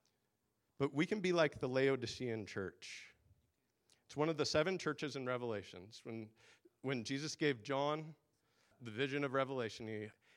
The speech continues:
in the first part of it, he, he talked about the seven churches and, and wrote letters to the seven churches. It's the only church that Jesus found nothing to commend in. All the other ones, there was,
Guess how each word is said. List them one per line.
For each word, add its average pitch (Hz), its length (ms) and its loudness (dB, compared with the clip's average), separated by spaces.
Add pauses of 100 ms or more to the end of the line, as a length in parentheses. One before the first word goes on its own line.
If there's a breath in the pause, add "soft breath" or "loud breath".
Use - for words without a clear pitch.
in 117 80 -4
the 113 40 -2
first - 360 -2
part 165 200 2
of 98 140 -6
it, 101 180 -4 (160)
he, 110 380 -6 (420 soft breath)
he 113 80 -8
talked 117 360 -2
about 113 320 -2
the 107 80 -8
seven 123 360 -4
churches - 600 -10
and, 101 260 -8 (300 loud breath)
and 117 160 -4
wrote 123 240 2 (100)
letters 135 500 4
to 120 120 -2
the 113 80 -2
seven 123 320 0
churches. 104 540 -4 (520 loud breath)
It's 156 200 4
the 147 320 2
only 175 340 2
church - 640 -2 (100)
that 131 160 0
Jesus 135 360 -2
found 120 400 0
nothing 127 420 0
to 120 140 -8
commend 104 380 -8
in. 87 120 -16 (1160)
All 143 140 6
the 175 120 4
other 175 180 4
ones, 135 440 -2 (280 soft breath)
there 131 120 0
was, 110 420 -4